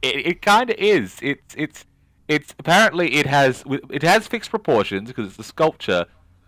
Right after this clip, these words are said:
but it has the three D scans of over five thousand people, uh, described as a collective democratic head because everyone's face has to be scr-, sque-, stretched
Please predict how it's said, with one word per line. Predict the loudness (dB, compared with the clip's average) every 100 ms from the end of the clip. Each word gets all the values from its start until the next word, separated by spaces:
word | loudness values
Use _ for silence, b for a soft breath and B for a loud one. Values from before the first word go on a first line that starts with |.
| _
but | 2 2
it | 2
has | 0 4 4 0 -12 _
the | -18 -8
three | -4 -2
D | -2
scans | -4 0 2 2 0
of | 0
over | 0 0
five | 0 2 2 2
thousand | 2 2 2 -6 -10
people, | -10 -8 -10 -12 _ _ _ -2
uh, | 0 2 0
described | -4 -6 2 4 4 2
as | 0 2 2 0
a | -2 -2
collective | -4 -2 -2 0 -2 -2 _ _ -4
democratic | 0 2 0 2 2 2 -2
head | 0 0 -2
because | -6 -8 -4
everyone's | -4 -2 -2 -2 -2
face | -2 -2 -2
has | -6
to | -6
be | -12 -12
scr-, | -10 -10
sque-, | -10 -20 -6 -4 -4
stretched | -2 -2 -2 -6